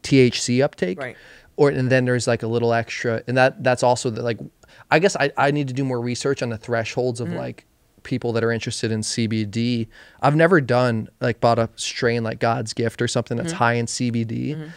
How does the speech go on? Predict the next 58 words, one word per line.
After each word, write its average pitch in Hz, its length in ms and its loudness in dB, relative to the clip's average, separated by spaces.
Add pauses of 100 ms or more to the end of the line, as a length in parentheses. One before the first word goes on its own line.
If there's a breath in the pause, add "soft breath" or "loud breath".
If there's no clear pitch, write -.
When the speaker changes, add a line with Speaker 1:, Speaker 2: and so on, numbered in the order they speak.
(180 loud breath)
Speaker 1:
I've 120 140 0
never 139 200 4
done 131 200 2
a 110 60 0
high 123 260 -2
C 120 240 -4
B 113 100 0
D 110 160 -2
infusion 117 420 -6
for 123 140 -10
anybody. - 460 -10 (160)
Speaker 2:
Okay. 143 320 -12 (580)
Speaker 1:
But 123 180 -4
I 123 120 2
have 131 180 4
gotten 123 200 -2
those 117 120 -8
questions 113 400 -8
too, 123 220 -8
because 117 240 -12
people, 117 340 -6
like, - 200 -4
Speaker 2:
Mm-hmm. 165 280 -8
Speaker 1:
a - 80 -20
couple 139 240 0
of 127 60 4
my 117 40 -2
friends 123 240 -2
even 110 140 -8
don't - 140 -8
like 123 120 -16
to - 60 -20
smoke - 240 -12
that - 120 -6
much. 123 180 -4
What 135 100 6
are 131 40 4
your 131 80 4
Speaker 2:
Really? 131 60 -2
Speaker 1:
thoughts 123 200 6
on, 117 80 0
like, 117 180 -4
high 117 260 -2
C 113 200 -6
B 107 100 -6
D 113 140 -6
strains? 120 340 -8
Or, 123 40 -4
like, 120 120 -2
a 120 60 -8
Harley 131 400 6
Quinn 120 300 -4
was 117 140 -4
a - 60 -4
strain 120 320 -2
Speaker 2:
Um, 117 80 -2
Speaker 1:
that - 20 -4
I 123 100 -4